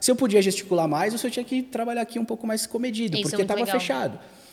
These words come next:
Speaker 1: Então, quanto mais coisas você aprende, pô, o Ca-, o, o, né, o Cajal é músico, ele toca.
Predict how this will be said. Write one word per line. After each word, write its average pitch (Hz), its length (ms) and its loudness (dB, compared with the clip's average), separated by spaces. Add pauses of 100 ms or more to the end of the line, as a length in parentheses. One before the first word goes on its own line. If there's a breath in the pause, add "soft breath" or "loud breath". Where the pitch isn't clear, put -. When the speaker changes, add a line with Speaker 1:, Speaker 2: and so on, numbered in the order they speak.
Speaker 1:
Então, 185 220 2
quanto 294 220 4
mais 311 220 2
coisas 208 180 0
você 185 200 0
aprende, 160 420 0
pô, 208 100 4
o 147 60 4
Ca-, 156 260 2
o, 156 320 2
o, 123 80 0
né, 143 120 8
o 139 40 6
Cajal 165 240 4
é 269 60 4
músico, 131 360 4
ele 139 100 2
toca. - 420 0